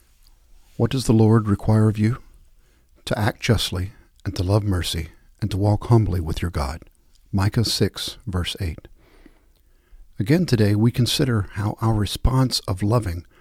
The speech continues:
for a loving God shapes our lives and propels us forward in faithful action. The most famous words from Micah at first seem to read like a list of three things:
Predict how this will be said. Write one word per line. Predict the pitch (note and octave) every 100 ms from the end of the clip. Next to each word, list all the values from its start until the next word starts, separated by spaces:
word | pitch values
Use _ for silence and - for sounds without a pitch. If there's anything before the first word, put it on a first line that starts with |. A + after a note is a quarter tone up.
| _ _ -
for | A2
a | F#2+
loving | G#2+ B2+ B2+
God | G#2+ G#2+ G2+
shapes | - C3 B2+ -
our | G#2+
lives | G2 G#2+ G2+ F#2
and | - G2
propels | F2+ - B2+ A#2+
us | A2
forward | - A#2+ A#2 F#2+ E2+ -
in | F#2
faithful | - G2+ - F2 -
action. | E2 - - G2+ _ _ _ - _ _ _ _ _ _ _ _
The | -
most | A2+ B2+ -
famous | D3+ F3 -
words | A2+ G#2+ G2+
from | G#2+ G2+
Micah | G#2 G2+ F2
at | -
first | - G#2 F2 -
seem | - A#2 A#2
to | -
read | F#2 A2 G#2 F#2+
like | F#2
a | F2+
list | A2 - F#2+
of | -
three | A2 G2+
things: | - G2 F2+ F#2